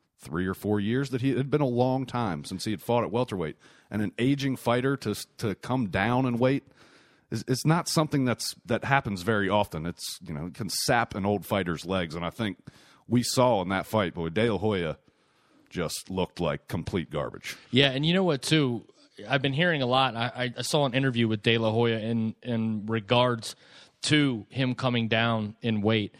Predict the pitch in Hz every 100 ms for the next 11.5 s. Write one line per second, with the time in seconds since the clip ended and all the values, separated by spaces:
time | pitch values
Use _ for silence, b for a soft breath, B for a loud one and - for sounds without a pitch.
0 | B - 147 143 156 - 143 117 113 110
1 | 110 147 143 127 - 131 113 113 110 -
2 | 120 113 107 101 110 117 110 110 110 101
3 | 101 117 107 B - 107 95 - 113 120
4 | 113 110 104 117 110 107 104 104 107 104
5 | 160 180 180 139 127 117 - 117 131 127
6 | 143 127 117 117 120 151 - 156 147 123
7 | 110 110 120 117 - 123 120 113 104 95
8 | B B B B 104 113 127 - 117 117
9 | 127 - 107 98 113 107 139 170 127 139
10 | - 131 123 98 110 117 120 113 - -
11 | 98 110 131 -